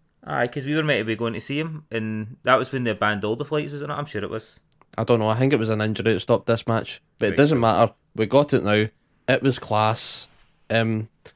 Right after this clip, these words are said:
Speaker 2: I liked the one see where he was on the top rope and Kenny was under him. Like, the two of them were facing out for the turnbuckle.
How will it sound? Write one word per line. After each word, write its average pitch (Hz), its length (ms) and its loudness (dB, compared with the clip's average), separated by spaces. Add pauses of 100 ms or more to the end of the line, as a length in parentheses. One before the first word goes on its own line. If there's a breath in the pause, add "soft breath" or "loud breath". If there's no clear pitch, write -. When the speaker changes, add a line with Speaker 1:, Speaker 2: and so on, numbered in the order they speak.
(240)
Speaker 2:
I 113 60 2
liked 135 180 4
the 156 100 4
one 135 200 6
see 131 520 6
where 127 200 6
he 127 80 6
was 120 160 4
on 123 120 8
the 117 40 2
top 120 320 4
rope 123 400 4
and 113 180 -2
Kenny 123 280 4
was 113 160 0
under 123 240 2
him. 127 240 0 (100)
Like, 104 320 -6
the 117 80 -10
two 120 160 -2
of 113 60 0
them 117 100 0
were 110 100 2
facing 110 680 -6 (340)
out 120 240 2
for 120 160 -2
the 110 400 0
turnbuckle. 127 600 2